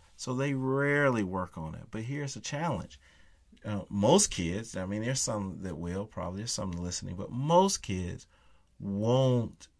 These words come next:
work on area control at the level that they need to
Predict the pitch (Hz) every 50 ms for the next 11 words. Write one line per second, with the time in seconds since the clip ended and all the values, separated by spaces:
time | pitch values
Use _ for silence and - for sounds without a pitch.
0 | - - - _ 101 104 104 110 120 135 143 147 143 123 - - - - - -
1 | 107 101 - - - 104 107 104 101 98 98 - - 95 92 - - 101 92 92
2 | 92 87 - - - 101 107 110 - _ _ 98 98 101 104 107 113 117 123 127
3 | 117 110 101 98 95 92 - - - - 107 - - 110 107 104 101 101 107 123
4 | 151 180 185 175 165 - - - 104 92 87 -